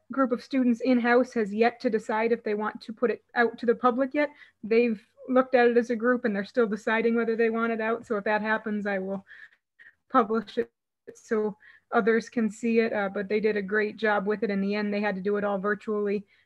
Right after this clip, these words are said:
uh, but they ended up piecing together all of their own little clips,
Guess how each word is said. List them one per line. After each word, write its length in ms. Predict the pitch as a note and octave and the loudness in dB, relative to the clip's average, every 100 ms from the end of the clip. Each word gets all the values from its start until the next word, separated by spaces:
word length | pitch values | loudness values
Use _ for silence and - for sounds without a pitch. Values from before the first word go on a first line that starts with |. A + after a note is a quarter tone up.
| _ | _
uh, 100 | F3 F3 | -12 -6
but 140 | F#3+ | -4
they 140 | F#3+ F#3+ | -2 -2
ended 180 | F#3+ | 0
up 160 | F#3 - | -2 -2
piecing 340 | - A3+ A3 G3+ | -2 -2 0 -4
together 380 | G3 G#3 G3+ | -2 0 0
all 120 | G#3 G3+ | -2 -2
of 60 | |
their 160 | F#3+ G3+ | -2 -2
own 180 | G3+ G3+ | -2 -2
little 220 | G3 G3 | -2 -4
clips, 600 | - - G#3+ - - - | -6 -6 -6 -6 -20 -20